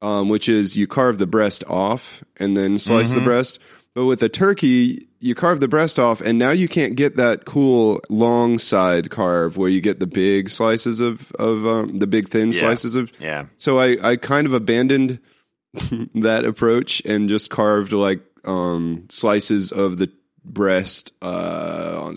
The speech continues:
Speaker 1: kind of not, not shortwise, but, like, you know, it wasn't, it was, they were
Speaker 2: Cross grain.
Speaker 1: Sure, sure, yeah. So y-, it ended up being more like, almost like a barbecue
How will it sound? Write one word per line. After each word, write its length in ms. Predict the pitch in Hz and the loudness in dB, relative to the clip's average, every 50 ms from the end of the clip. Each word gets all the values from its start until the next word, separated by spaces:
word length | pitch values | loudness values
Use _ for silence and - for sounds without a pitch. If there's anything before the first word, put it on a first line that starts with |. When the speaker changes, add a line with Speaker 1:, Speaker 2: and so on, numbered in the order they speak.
| - | -12
Speaker 1:
kind 180 | - 107 98 92 | -8 -6 -4 -4
of 120 | 87 85 87 | -4 -6 -8
not, 360 | 92 104 104 101 92 85 - _ - _ _ _ - | -8 -6 -4 -4 -4 -4 -8 _ -20 _ _ _ -16
not 360 | 101 95 92 95 98 82 80 | -10 -6 -4 -2 -2 -2 -4
shortwise, 1000 | - - - - - 107 104 107 - - 101 107 107 107 107 107 107 107 104 - - | -8 -10 -10 -6 -2 -2 -2 -2 -2 -4 -2 0 0 2 2 2 0 0 -2 -2 -4
but, 140 | - 98 92 | -4 -2 0
like, 280 | 98 95 90 - - - - _ _ _ _ _ | 0 0 -2 -4 -8 -14 -20 _ _ _ _ _
you 80 | - 143 | -4 -2
know, 200 | 120 98 95 98 | 0 2 2 2
it 100 | 110 120 | 4 4
wasn't, 360 | 131 139 139 127 123 110 113 | 4 4 4 2 2 2 2
it 60 | 120 | 0
was, 240 | 120 117 120 120 120 | 2 2 2 0 0
they 220 | - 107 113 127 127 | -2 0 2 4 4
were 80 | 123 | 4
Speaker 2:
Cross 180 | 120 120 117 - | 4 4 2 -2
grain. 380 | - 87 85 87 87 87 85 85 | -4 -2 -2 0 0 -2 -2 -4
Speaker 1:
Sure, 300 | 87 87 - - 113 104 | -4 -6 -4 -2 -2 -2
sure, 340 | - - - 143 117 92 85 | -2 -2 0 0 2 2 0
yeah. 280 | 80 82 113 117 95 78 | 0 0 0 2 2 0
So 160 | - - 127 117 | 0 0 0 2
y-, 140 | 123 135 113 | 2 2 2
it 140 | 120 135 135 | 2 2 2
ended 220 | 147 170 180 165 | 2 2 2 2
up 160 | 156 135 117 104 | 2 2 2 2
being 220 | 117 120 117 110 | 2 2 2 2
more 220 | 104 104 107 107 | 2 2 2 2
like, 220 | 104 104 101 - - | 2 2 0 0 -2
almost 320 | 98 98 104 101 90 - | -2 0 0 -2 -2 -2
like 120 | 92 90 90 | -4 -4 -4
a 60 | 87 | -4
barbecue 560 | 82 85 82 82 85 - 90 90 90 90 90 | -2 -2 -2 -2 -4 -2 -2 0 0 0 0